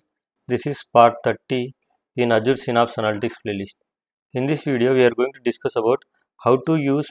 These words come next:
Pandas library to read or write data from Azure Data Lake Storage Gen two using Apache Spark Pool. So Pandas is a, uh, like a module or a library which has a set of classes and functions already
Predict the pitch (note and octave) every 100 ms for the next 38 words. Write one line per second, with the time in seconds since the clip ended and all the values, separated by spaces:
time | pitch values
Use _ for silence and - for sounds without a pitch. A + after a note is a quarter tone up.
0 | - A#2 A2+ B2 - A2+ G#2 G#2+ G#2+ A2
1 | - _ - _ _ - B2+ A#2 C#3 D3+
2 | C#3 A2+ A2+ B2 A#2 A2+ A#2+ A#2+ A#2 C3+
3 | E3+ _ _ - A2 A2 B2 A#2 A2+ A2+
4 | A2 - A2 A2 A2 G#2+ G2 G2 E3 C3+
5 | _ _ B2 A#2+ C#3 D3+ - A#2 B2 -
6 | - G2 F#2+ - F2 _ _ _ _ -
7 | C3 A#2+ C3 C#3+ D#3 D3+ D#3 D3 E3 F#3+
8 | F3 D#3+ C3 A#2 A2+ A2+ B2 C3 A#2+ B2
9 | A#2 G#2+ A2+ A#2+ A#2+ A2+ G#2+ A2 A#2+ A2
10 | A#2 - - - _ - B2 B2 C#3 C#3
11 | D3+ D3+ - C3 C#3 - B2+ A#2 - C3
12 | - B2+ B2 - A2 B2+ B2+ A#2 G#2+ A2
13 | A#2